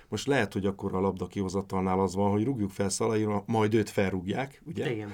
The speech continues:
Speaker 1: <laughs> Vagy, vagy, vagy eldobja magát úgy, hogy
Speaker 2: Meg
Speaker 1: abból
Speaker 2: arra
Speaker 1: falt
Speaker 2: mondjuk jó
Speaker 1: legyen.
Speaker 2: játékosaink vannak, hogy az ilyen lecsorgókat, mert mondjuk a Szoboszlai is dinamikus játékos,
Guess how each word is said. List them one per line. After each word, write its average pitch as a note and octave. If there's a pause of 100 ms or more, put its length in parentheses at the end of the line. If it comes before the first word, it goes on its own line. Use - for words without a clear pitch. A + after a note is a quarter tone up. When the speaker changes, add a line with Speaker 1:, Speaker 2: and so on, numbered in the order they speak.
Speaker 1:
<laughs> - (500)
Vagy, F#2+
vagy, G2+
vagy G#2
eldobja G2+
magát G#2+
úgy, G#2+
hogy G#2
Speaker 2:
Meg G2+
Speaker 1:
abból G2
Speaker 2:
arra F3+
Speaker 1:
falt F3
Speaker 2:
mondjuk E3+
jó G#3 (100)
Speaker 1:
legyen. C#3
Speaker 2:
játékosaink A#2
vannak, A#2+
hogy C3
az A#2+
ilyen A#2
lecsorgókat, A#2 (180)
mert A#2+
mondjuk G#2+
a G2
Szoboszlai B2+
is A2+
dinamikus A2
játékos, G#2+